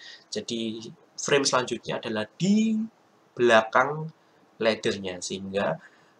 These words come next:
eh, tidak kena ya, dianggap tidak kena laddernya. Oke, sehingga tidak jatuh ya laddernya. Nah, oke.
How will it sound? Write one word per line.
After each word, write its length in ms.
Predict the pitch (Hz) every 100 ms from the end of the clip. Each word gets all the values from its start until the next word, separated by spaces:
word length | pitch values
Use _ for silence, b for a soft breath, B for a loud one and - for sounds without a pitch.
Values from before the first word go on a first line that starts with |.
| -
eh, 240 | 95 95 95 _ _ -
tidak 320 | 120 - -
kena 240 | - 98 - -
ya, 160 | - 107 -
dianggap 240 | 95 92
tidak 280 | - - -
kena 240 | - 98 -
laddernya. 480 | 95 - - 92 -
Oke, 240 | - 117 - B B B B
sehingga 400 | - - - -
tidak 480 | - 104 95 - - -
jatuh 320 | - - 139
ya 160 | 107 104
laddernya. 480 | 98 95 87 85 - - -
Nah, 160 | 127 131 - _ _ _ _ - - _ _ _ _ _
oke. 180 | -